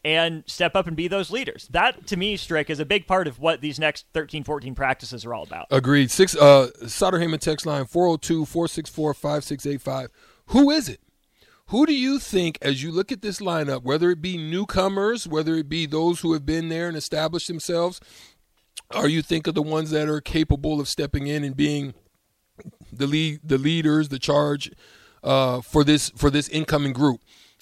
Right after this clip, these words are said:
Speaker 2: Um, two, do you think Garrett Nelson comes back?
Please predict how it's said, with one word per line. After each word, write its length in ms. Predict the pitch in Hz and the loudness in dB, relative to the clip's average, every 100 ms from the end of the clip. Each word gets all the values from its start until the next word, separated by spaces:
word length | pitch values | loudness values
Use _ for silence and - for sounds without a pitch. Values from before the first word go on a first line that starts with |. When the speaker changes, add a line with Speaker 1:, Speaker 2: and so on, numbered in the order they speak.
| - | -2
Speaker 2:
Um, 560 | 135 147 143 135 127 98 _ _ _ _ _ _ - _ _ _ _ _ - | 2 4 4 0 -8 -14 _ _ _ _ _ _ -20 _ _ _ _ _ 0
two, 360 | - 277 185 - - - | 6 6 4 -4 -18 -4
do 80 | 135 | -2
you 100 | 131 | 0
think 200 | 139 139 | -2 -2
Garrett 240 | 147 143 | -4 -2
Nelson 320 | 143 143 151 | -4 -4 -6
comes 220 | 147 170 | -6 -6
back? 380 | 180 254 - - | -6 -6 -8 -16